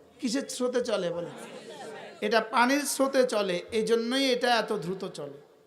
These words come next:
আর পানি নাই তো এটা বসে গেছে, আর পানি নেই তো এটা পচে গেছে। এটা কি বলেন? পানি নাই তো এটা কি? পচে গেছে।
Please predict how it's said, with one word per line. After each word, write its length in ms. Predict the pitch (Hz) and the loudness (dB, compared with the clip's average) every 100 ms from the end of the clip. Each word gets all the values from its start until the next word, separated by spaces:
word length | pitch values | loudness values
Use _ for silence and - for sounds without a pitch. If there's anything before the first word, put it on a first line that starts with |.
| _ _ _ _ _ _ _ - | _ _ _ _ _ _ _ -2
আর 120 | 202 208 - | 0 0 2
পানি 280 | 226 240 262 | 2 4 2
নাই 360 | 277 277 226 208 - | 2 2 -2 -10 -8
তো 60 | 214 | -6
এটা 140 | 208 | -4
বসে 320 | 185 170 202 | -6 -6 -6
গেছে, 320 | 165 - - - _ _ _ _ - | -8 -14 -18 -20 _ _ _ _ -4
আর 100 | 208 - | -4 0
পানি 280 | 233 247 269 | 0 2 2
নেই 220 | 285 254 | 2 2
তো 120 | 226 | 0
এটা 160 | 214 202 | -2 -4
পচে 240 | 220 185 196 | -6 -6 -8
গেছে। 360 | 185 - - _ _ _ _ 185 190 - - - - _ | -8 -16 -20 _ _ _ _ -20 -18 -16 -16 -16 -20 _
এটা 180 | 196 247 | -2 -2
কি 140 | 233 | -2
বলেন? 260 | 226 233 196 - - - - - - - - - - - - - | -2 -4 -6 -12 -20 -20 -20 -20 -18 -18 -18 -20 -20 -20 -14 -6
পানি 220 | 220 262 | -4 -2
নাই 160 | 277 | 0
তো 100 | 269 | 2
এটা 140 | 262 254 | 4 2
কি? 300 | 269 247 180 - - 240 - - - - - - | 0 -6 -8 -12 -16 -14 -14 -14 -14 -16 -12 -6
পচে 260 | 254 254 | -4 -4
গেছে। 300 | 220 202 - | -6 -8 -16